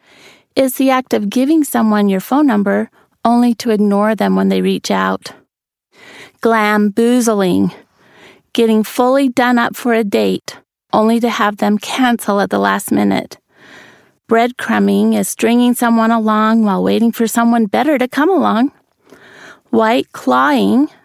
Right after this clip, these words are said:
is dating someone who's very attractive, who looks good but doesn't have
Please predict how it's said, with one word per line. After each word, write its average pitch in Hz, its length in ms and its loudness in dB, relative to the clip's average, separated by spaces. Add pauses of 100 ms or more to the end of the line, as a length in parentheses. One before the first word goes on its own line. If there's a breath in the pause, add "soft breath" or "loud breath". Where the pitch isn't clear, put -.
(120)
is 208 220 -2
dating 226 400 2
someone 214 400 0
who's 214 240 0
very 220 340 0
attractive, 262 760 -2 (300)
who 262 200 0
looks 302 400 0
good 196 320 -2
but - 140 0
doesn't 208 240 0
have 202 180 0